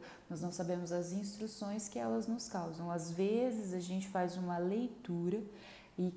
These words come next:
colhe aquilo exatamente que nós queremos aplicar na nossa vida e passamos para frente. Então vamos lembrar disso, que o estudo é para ser feito da maneira correta.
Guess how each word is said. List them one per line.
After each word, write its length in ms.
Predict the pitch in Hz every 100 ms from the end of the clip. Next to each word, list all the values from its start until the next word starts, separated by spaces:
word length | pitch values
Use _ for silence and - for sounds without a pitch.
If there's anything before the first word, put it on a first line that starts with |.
| -
colhe 380 | 220 220 262
aquilo 460 | 247 233 226 240 240
exatamente 800 | 226 196 220 - 262 240 233 -
que 80 | 226
nós 180 | 226 226
queremos 380 | 226 220 240
aplicar 440 | 247 247 226 220 214
na 80 | 214
nossa 320 | 208 208 208
vida 280 | 185 185 226
e 20 |
passamos 460 | 233 226 214 214
para 240 | - 226 277
frente. 600 | - 180 156 156 - - - - - -
Então 220 | 170 180
vamos 300 | 175 190 196
lembrar 440 | 196 208 190 214 214
disso, 360 | 190 180 - -
que 120 | 196
o 80 | 202
estudo 720 | 196 - - 220 240 226 214
é 80 | 202
para 300 | 190 190 190
ser 280 | 202 196 196 -
feito 500 | 196 226 240 - 226 - -
da 100 | 185
maneira 360 | 190 190 190 196
correta. 720 | - 247 226 175 - - -